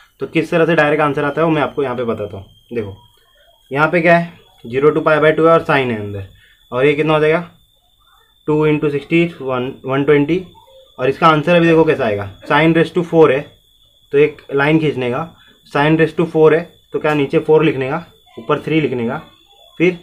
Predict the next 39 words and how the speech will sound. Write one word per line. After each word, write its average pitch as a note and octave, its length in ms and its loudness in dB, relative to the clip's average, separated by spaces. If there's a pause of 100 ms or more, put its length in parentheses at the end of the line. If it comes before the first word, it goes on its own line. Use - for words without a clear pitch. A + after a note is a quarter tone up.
(120)
नीचे C3 240 -2
टू D#3 180 0
लिखने C3+ 280 -2
का, E3+ 100 -6
ऊपर D#3+ 360 -4
वन C#3+ 200 0
लिखने A2 320 -4
का, G2+ 80 -8 (520)
फिर C#3 120 -4
multiply D#3 540 0
pi D#3+ 180 2
by C#3 180 0
two, A2+ 160 -4 (1700)
multiply D3 440 -2
pi C#3+ 120 2
by A#2+ 160 0
two, G#2 160 -10
ऐसा D3 200 -2
करना A#2 260 -2
रहता G#2+ 200 -8
है। G#2+ 80 -8
देखो A2+ 240 -8 (400)
यहाँ C3 160 -2
पे E3 160 2
power D3 320 0
four C#3 240 0
था, - 440 -12
अगर D3+ 280 0
power D3 320 0
बोलते C#3+ 320 0
आपकी C#3 340 -4 (120)
cos C3 300 0 (100)
power B2 340 0
six A#2+ 280 -8
होता A#2 240 -4
तो, A2 140 -6 (560)
ऐसा A#2+ 240 -4
होता B2 260 0
तो, A#2 140 -4